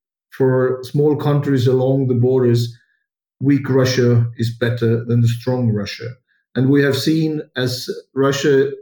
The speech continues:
became stronger and stronger, its military is well organized and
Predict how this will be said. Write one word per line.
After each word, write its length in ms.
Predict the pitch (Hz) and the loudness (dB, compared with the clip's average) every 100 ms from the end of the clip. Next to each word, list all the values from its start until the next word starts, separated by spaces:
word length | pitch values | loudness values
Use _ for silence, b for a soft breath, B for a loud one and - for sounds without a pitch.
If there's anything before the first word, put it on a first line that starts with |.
| - | -8
became 380 | - 127 131 120 | -4 0 2 2
stronger 640 | - 143 147 147 156 - | 0 0 2 2 0 -2
and 120 | 127 131 | -4 -4
stronger, 720 | - - 139 147 151 160 B B B _ | -4 -2 0 0 0 -2 B B B _
its 200 | 139 117 | -6 -2
military 840 | 143 143 131 117 131 135 135 127 - - _ | 0 2 2 0 2 6 4 2 -4 -14 _
is 160 | 120 123 | -2 2
well 240 | 147 143 | 2 4
organized 760 | 139 139 135 135 135 131 127 - | 4 4 4 4 4 2 -2 -6
and 460 | 127 127 123 120 | -4 -2 -2 -4